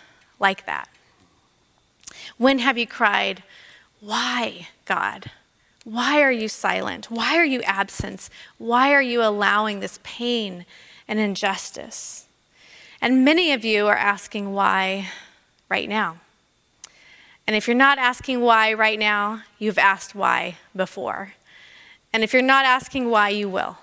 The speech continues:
at some point. "Why this suffering, God? Why this diagnosis? Why this loss? Why this hard marriage? Why this loneliness? Why this pandemic?"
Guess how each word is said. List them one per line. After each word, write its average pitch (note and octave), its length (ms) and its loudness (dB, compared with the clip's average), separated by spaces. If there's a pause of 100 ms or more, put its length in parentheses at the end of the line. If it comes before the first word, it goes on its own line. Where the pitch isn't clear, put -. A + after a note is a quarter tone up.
(140)
at F#3+ 160 -6
some F3 220 -6
point. - 360 -16 (500)
"Why A3+ 340 2
this B3+ 180 0
suffering, G#3+ 520 -4
God? F#3+ 360 -4 (320)
Why B3 240 4
this C4 200 0
diagnosis? G3+ 960 -4
Why A3+ 260 2
this A#3+ 260 -2
loss? G#3 440 0
Why A#3+ 220 2
this C4 220 -2
hard A3 300 0
marriage? G3 420 -8
Why C4 240 4
this D4 240 -6
loneliness? G#3+ 600 -6
Why C#4 200 2
this D#4 180 -4
pandemic?" A3 760 -4